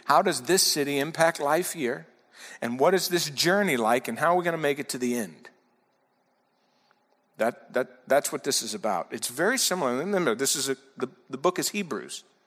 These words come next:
It's a group of Jews who have come to faith. And they are a community just like the one I'm describing. And they are, they are wanting to be this kind of community that makes it all the way to here, but there's some struggles.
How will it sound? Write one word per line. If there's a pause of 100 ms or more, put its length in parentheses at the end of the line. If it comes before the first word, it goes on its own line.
(300)
It's
a
group
of
Jews (640)
who
have
come
to
faith. (600)
And
they
are
a
community
just
like
the
one
I'm
describing. (1120)
And
they
are, (320)
they
are
wanting
to
be
this
kind
of
community
that
makes
it
all
the
way
to
here,
but
there's
some
struggles.